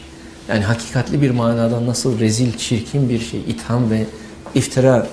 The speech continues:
e, üretilebilmiş örneklerini görüyoruz. Yani böyle bir şey, problem genel olarak maalesef, e, bazı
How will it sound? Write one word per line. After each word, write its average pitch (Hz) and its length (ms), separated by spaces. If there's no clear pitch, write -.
e, 107 500
üretilebilmiş 117 800
örneklerini 135 640
görüyoruz. 127 640
Yani 220 180
böyle 175 220
bir 196 240
şey, - 300
problem 135 420
genel 170 320
olarak 98 380
maalesef, 110 440
e, - 60
bazı 117 520